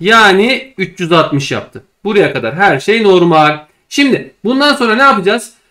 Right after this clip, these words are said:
Bir, kaç tane kutu kullandık onu bulacağız. O zaman her kutuda sekiz parke varsa üç yüz altmışı böl sekize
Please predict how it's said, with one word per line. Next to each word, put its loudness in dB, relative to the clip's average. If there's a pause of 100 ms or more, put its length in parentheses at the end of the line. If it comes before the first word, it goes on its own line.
(160)
Bir, -2 (220)
kaç -2
tane 2 (680)
kutu -6
kullandık 0 (100)
onu 2
bulacağız. -8 (240)
O -4
zaman 0
her -2
kutuda -2
sekiz -4
parke 0
varsa 0 (260)
üç -6
yüz -4
altmışı 0 (200)
böl 2
sekize -2